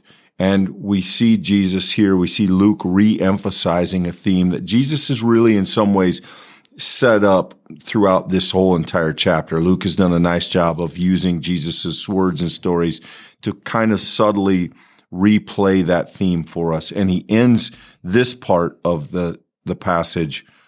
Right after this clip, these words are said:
with those words, "Wisdom is vindicated by her children." In other words, you know wisdom by its actions. You know wisdom by what it does and what it produces. And the same is true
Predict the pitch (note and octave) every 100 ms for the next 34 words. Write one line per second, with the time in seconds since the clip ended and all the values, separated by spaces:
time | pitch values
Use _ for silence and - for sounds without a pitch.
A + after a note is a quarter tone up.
0 | _ F#2+ F#2+ F#2 F#2+ F2+ G#2+ A2 F2 C#2+
1 | - - E2 A#2+ B2 G2 G2+ F#2+ - F2+
2 | D#2+ C#2 G#2 A2 F#2 - E2+ E2 D#2 -
3 | _ _ _ F#2 F#2 F2+ - - E2+ D2
4 | E2 E2+ F#2 F2+ F2 E2+ - - G2 F#2+
5 | F#2 G2 G2 F#2+ F2+ - F2+ E2 - _
6 | _ - F2+ E2+ E2 - F2 D#2+ - -
7 | - - - - _ _ _ F2+ F2+ F2+
8 | F#2+ F#2 F#2 E2 - E2+ D#2+ _ _ -
9 | F2+ F2 F2 E2+ E2 F2+ E2+ D#2+ D#2 -
10 | - E2+ E2 E2 - - D#2+ G2+ G#2 -
11 | D#2+ - F#2+ F#2 - G#2 F#2 F2 - -
12 | F#2+ F2